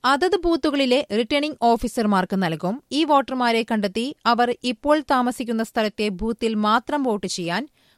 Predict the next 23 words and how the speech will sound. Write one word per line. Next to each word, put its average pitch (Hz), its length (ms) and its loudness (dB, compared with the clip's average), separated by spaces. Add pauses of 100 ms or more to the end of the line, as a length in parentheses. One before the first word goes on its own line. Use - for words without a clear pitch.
(140)
ബൂത്ത് 285 380 2
ലെവൽ 269 320 2
ഓഫീസർമാർ 214 600 0
മുഖേന 196 360 -2 (120)
ആവശ്യപ്പെടും. 185 580 -2 (120)
തെരഞ്ഞെടുപ്പിന് 240 600 0
ശേഷം 277 400 0 (180)
നൂറ്റിനാൽപത് 247 800 -2
നിയോജക 240 560 0
മണ്ഡലങ്ങളിലും 214 640 -2 (240)
സമഗ്ര 254 460 0
പരിശോധന 240 560 -2
നടത്തി 190 320 -4 (240)
ഒരു 294 160 4
മാസത്തിനുള്ളിൽ 302 640 0 (120)
ഇരട്ട 240 260 -2
വോട്ടുകൾ 262 440 0
പൂർണ്ണമായും 269 640 -2
ഒഴിവാക്കും. 160 480 -6 (180)
വോട്ടർമാർക്ക് 359 680 4
മുൻകൂട്ടി 302 500 0
നോട്ടീസ് 262 460 -2
നൽകാതെ 185 440 0